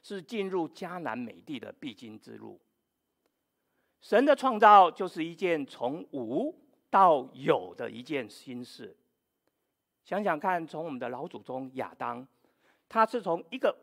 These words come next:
物质，从土造成变成一个灵魂的一件新事。而造夏娃呢，是一件从男到女的一件新事。在挪亚的时代呢，洪水是改变时代的一个新事。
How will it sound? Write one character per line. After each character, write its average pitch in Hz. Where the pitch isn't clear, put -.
物 370
质， 127
从 156
土 -
造 220
成 143
变 165
成 147
一 147
个 131
灵 110
魂 123
的 104
一 117
件 123
新 123
事。 120
而 247
造 277
夏 247
娃 220
呢， 180
是 277
一 247
件 233
从 190
男 151
到 294
女 139
的 143
一 175
件 175
新 139
事。 139
在 294
挪 262
亚 320
的 147
时 151
代 185
呢， 147
洪 214
水 156
是 233
改 131
变 196
时 165
代 208
的 139
一 123
个 131
新 135
事。 135